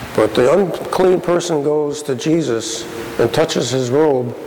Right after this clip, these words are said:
And instead of her making him unclean, he makes her clean. But essentially, he brings her back to life,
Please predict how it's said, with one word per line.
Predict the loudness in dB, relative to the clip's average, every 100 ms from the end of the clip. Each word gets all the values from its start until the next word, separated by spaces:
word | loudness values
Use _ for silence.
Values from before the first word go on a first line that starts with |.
| -10 -8 -10 -4 2
And | 4
instead | 4 4 4
of | 4
her | 2 0 0
making | 0 0 -2 -4 -2 -4 -4
him | 2 4 4
unclean, | 4 0 0 -2 -2 -2 -4 -10 -12 -10 -10 -10 -10 -12 -14 -14 -2
he | 2 4
makes | 6 4 2 -2
her | -2 2 4 4 2
clean. | -2 0 2 0 -4 -8 -10 -10 -10 -10 -12 -12 -6 -4
But | 0
essentially, | 2 2 2 2 2
he | 2 0
brings | 2 2 0
her | -2 -4
back | -2 -2 -4
to | -4
life, | -2 -2 -4